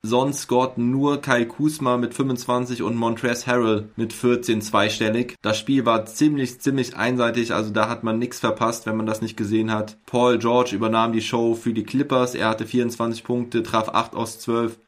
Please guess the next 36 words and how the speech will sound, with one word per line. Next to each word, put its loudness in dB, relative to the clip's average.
Kawhi 4
Leonard 0
hatte -2
einen 0
entspannten -2
Abend, 0
machte -2
fünfzehn -4
Punkte, -2
acht -4
Rebounds 0
und -4
sechs -4
Assists, -4
nahm 0
aber 0
auch -2
nur -2
neun 2
Würfe. 0
Und -2
so 2
teilten 0
die 0
Clippers -2
sich -4
das -4
Scoring -2
ziemlich 0
auf. 2
Zubac 0
mit -2
vierzehn, 2
Morris 2
mit -6
zehn, 2